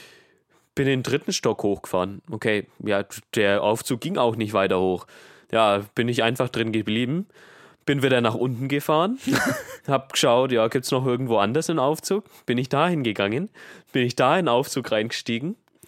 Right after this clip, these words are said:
Und was war da natürlich? Ja, der hält nicht im vierten Stock. Der hat im dritten Stock, im zweiten Stock, im zehnten Stock, im sechsten Stock und so weiter gehalten, aber nicht im vierten. Dachte ich mir auch so, ja, okay, was ist denn jetzt damit los?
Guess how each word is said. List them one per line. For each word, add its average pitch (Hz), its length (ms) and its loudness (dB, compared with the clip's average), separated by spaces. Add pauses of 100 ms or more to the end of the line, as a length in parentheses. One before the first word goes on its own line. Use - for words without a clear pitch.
(560)
Und 160 500 0
was 131 180 2
war 117 160 4
da 113 160 6
natürlich? 170 560 0
Ja, 110 120 4
der 101 120 2
hält 104 160 2
nicht 110 140 -2
im 104 100 -2
vierten 98 240 -2
Stock. - 340 -4 (680)
Der 123 100 0
hat 113 100 2
im 107 260 0
dritten 175 320 -4
Stock, 180 380 -2
im 113 140 -2
zweiten 170 380 0
Stock, 180 300 -2
im 117 140 -4
zehnten 151 380 -2
Stock, 175 260 -2
im 120 80 0
sechsten 151 380 -2
Stock 180 180 0
und 160 140 -2
so 156 100 0
weiter 131 200 2
gehalten, 131 220 2
aber 107 140 4
nicht 101 160 -2
im 110 80 0
vierten. 143 380 -2 (320)
Dachte - 220 -2
ich - 80 -6
mir 101 140 0
auch 123 140 2
so, 98 220 -2 (320)
ja, 104 120 2
okay, 131 300 0
was 98 140 -4
ist - 40 -6
denn 107 60 0
jetzt - 220 -4
damit 139 300 0
los? 82 280 -6